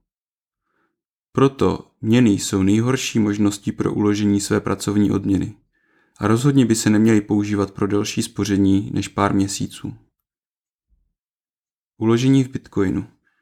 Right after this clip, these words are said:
Asi hlavním důvodem, proč webová stránka vznikla, je, aby propagovala Bitcoin jako hlavní úložiště odměny za svoji práci. Jde vidět, že Bitcoin v každé rozumné delší době vyhrává nad alternativami.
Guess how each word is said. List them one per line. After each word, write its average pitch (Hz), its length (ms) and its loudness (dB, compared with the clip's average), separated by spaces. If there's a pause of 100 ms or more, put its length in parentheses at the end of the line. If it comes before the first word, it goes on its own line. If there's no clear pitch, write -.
(640)
Asi - 200 0
hlavním 156 360 4
důvodem, 98 460 0
proč 110 260 -4
webová 123 360 0
stránka 110 420 -4
vznikla, 95 480 -4
je, 64 300 -8 (460)
aby 113 200 2
propagovala 117 760 2
Bitcoin 107 600 0
jako 104 240 -4
hlavní 107 360 0
úložiště 110 520 -2
odměny 107 360 2
za 104 80 0
svoji 104 320 -4
práci. - 480 -8 (1120)
Jde 139 160 4
vidět, 92 480 -2 (220)
že 107 140 0
Bitcoin 113 420 0
v 107 40 -6
každé 139 400 2
rozumné 123 440 2
delší 110 380 -2
době 98 360 2
vyhrává 98 640 -2
nad 104 280 -6
alternativami. 95 920 -8